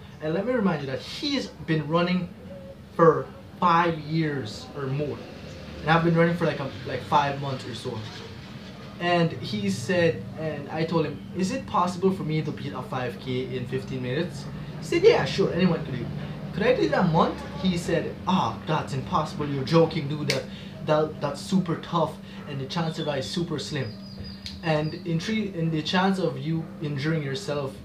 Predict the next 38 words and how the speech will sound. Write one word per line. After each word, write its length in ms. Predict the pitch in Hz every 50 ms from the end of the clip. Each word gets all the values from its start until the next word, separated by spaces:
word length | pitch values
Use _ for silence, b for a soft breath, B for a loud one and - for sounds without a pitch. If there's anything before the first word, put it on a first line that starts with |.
| - - - - - - - - - - - -
is 300 | 165 156 143 - - -
very, 280 | - 165 165 170 160
very 220 | 143 156 151 151 151
high." 240 | 160 139 127 120 - - -
And 80 | 139
I 80 | 139 135
said, 220 | 131 - 139 135
"Well, 220 | 135 135 139 135 135
what's 260 | - 214 240 - -
the 100 | 320 302
chance 500 | - - - - 214 202 202 190 190 -
of 200 | 165 156 151 151
me 240 | 156 156 151 147 135 131 131
not 260 | 170 208 202 196 196
being 240 | 175 170 170 170 156
injured 380 | 156 151 131 135 135 135 135 -
and 220 | 135 131 123 120
doing 240 | 120 147 143 131 117
it?" 100 | 107 101 B B B B B B B B B B B
He 160 | - - 190
said, 240 | 190 - 196 175 -
"Very 220 | 151 180 180 170
slim. 320 | 165 - - 131 113 107 107 -
It's 100 | - -
very, 240 | - 151 160 165 147
very 220 | 147 143 135 131
slim 260 | - - 127 123 127 131
and 140 | 135 135 135 - -
almost 380 | 151 170 175 175 175 170 170
impossible." 560 | 160 143 - - 180 127 - - - - 117
But 160 | 113 127 170 190
it's 100 | 190 196
not, 300 | 226 247 254 262 - - -
it's 120 | - -
not 180 | 185 196 233 233
impossible, 440 | 233 - 254 233 196 - - 131 127
it's 160 | - - -
almost. 440 | - 127 123 120 113 - - - -